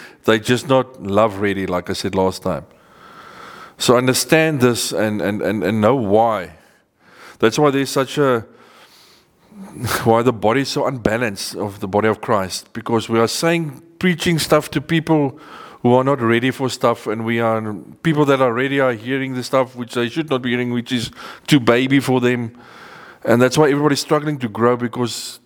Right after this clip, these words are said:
there's no balance in what, what people are eating or even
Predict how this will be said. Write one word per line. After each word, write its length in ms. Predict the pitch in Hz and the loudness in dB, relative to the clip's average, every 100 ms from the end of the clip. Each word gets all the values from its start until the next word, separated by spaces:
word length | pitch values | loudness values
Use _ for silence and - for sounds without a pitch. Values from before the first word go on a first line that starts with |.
| - | -6
there's 240 | - 120 - | 0 2 2
no 100 | 143 | 0
balance 460 | 127 107 117 127 | 2 2 2 -4
in 100 | 139 | -2
what, 140 | 113 113 - - 170 170 147 156 - - | 0 0 -2 -18 -12 -12 -12 -20 -20 -8
what 200 | - 117 | 0 0
people 320 | - 123 123 120 | 2 0 2 2
are 300 | 113 107 - | 0 -2 -4
eating 640 | 147 135 - 90 87 113 - - | -4 -4 -6 -6 -6 -12 -18 -2
or 220 | 98 104 | 0 2
even 560 | 120 110 98 90 65 | 0 -2 -2 -8 -12